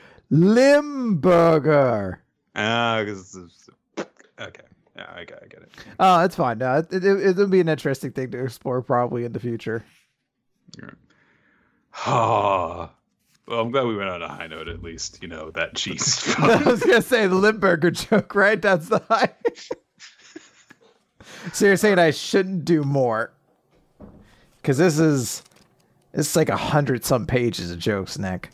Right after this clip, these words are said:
Speaker 2: I mean, I guess I wanna make you get your money out of it. If you
Speaker 1: <laughs>
Speaker 2: spend forty-eight dollars on it.
Speaker 1: Well, that's just the first payment. I gotta, it's like, you gotta do it in
Speaker 2: <laughs> The longer,
Speaker 1: segments.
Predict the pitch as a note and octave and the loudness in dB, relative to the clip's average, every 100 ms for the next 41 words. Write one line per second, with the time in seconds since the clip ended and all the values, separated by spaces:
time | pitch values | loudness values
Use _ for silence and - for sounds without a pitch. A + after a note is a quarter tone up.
0 | - G#2 F#2 F#2 G#2 - G#2+ G#2+ G2 F#2+ | -10 -6 -4 -2 -2 0 -2 0 -2 -4
1 | F#2+ - F2 F2+ F2+ E2+ F#2+ G2 F#2+ F#2+ | -8 -10 -16 -16 -16 -16 -16 -14 -10 -8
2 | G2 - - D3+ - F#3 - D#3+ G#2+ - | 0 0 0 -2 0 0 0 -2 -2 -2
3 | - A#3+ C#3+ C3 C#3+ F#2+ B2+ A#2 D#3+ F3 | 0 2 2 2 0 -2 0 0 0 0
4 | E3 - G#3+ - - - - G#4 - - | -2 -4 -4 -4 -8 -18 -10 -10 -10 -20
5 | - - F#3+ F3+ F3 E3+ - - D#3 - | -20 -6 2 2 2 -2 -4 0 0 0
6 | C3+ A#2 G#2 A2 B2 C#3 C#3 C3 B2+ C3 | -2 -2 -6 -8 -2 2 2 2 -2 -4
7 | - - - C3 A#2+ - - - - A#4 | -10 -10 -4 -2 -2 -4 -2 -2 -2 -4
8 | - F3+ E3 F#3 F3 E3 D3+ - D#3+ C#3+ | -2 0 2 2 2 0 0 0 0 0
9 | D3 C3 G#4+ | -2 -4 -2